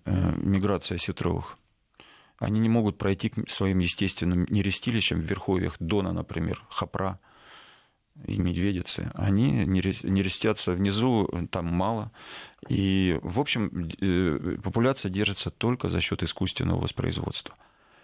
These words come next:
Speaker 1: Ну, а держится, имеется в виду, что она не
Speaker 2: Она очень
Speaker 1: снижается?
Speaker 2: малочисленна сейчас.
Speaker 1: Малочисленна. А
Speaker 2: Она
Speaker 1: то
Speaker 2: очень
Speaker 1: есть
Speaker 2: малочисленна.
Speaker 1: увеличить ее как-то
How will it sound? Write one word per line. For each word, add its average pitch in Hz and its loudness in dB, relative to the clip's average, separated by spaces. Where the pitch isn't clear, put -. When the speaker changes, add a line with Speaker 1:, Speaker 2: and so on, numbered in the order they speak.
Speaker 1:
Ну, 170 0
а 175 -2
держится, 165 -2
имеется 180 -2
в - -4
виду, 190 0
что 175 -2
она 175 -2
не 185 0
Speaker 2:
Она 123 4
очень 120 4
Speaker 1:
снижается? 202 6
Speaker 2:
малочисленна 190 4
сейчас. - 0
Speaker 1:
Малочисленна. - -4
А - 0
Speaker 2:
Она 98 6
Speaker 1:
то 90 6
Speaker 2:
очень 90 0
Speaker 1:
есть - -4
Speaker 2:
малочисленна. 95 2
Speaker 1:
увеличить 196 0
ее 180 0
как-то 151 -8